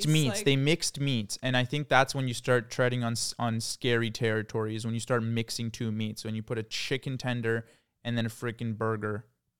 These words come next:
Speaker 2: a burger patty. But it,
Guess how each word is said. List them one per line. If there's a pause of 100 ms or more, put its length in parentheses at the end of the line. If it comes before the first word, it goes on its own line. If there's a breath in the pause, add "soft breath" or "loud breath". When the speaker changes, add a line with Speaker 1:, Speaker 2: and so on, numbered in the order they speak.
(580)
Speaker 2:
a
burger
patty. (680)
But
it,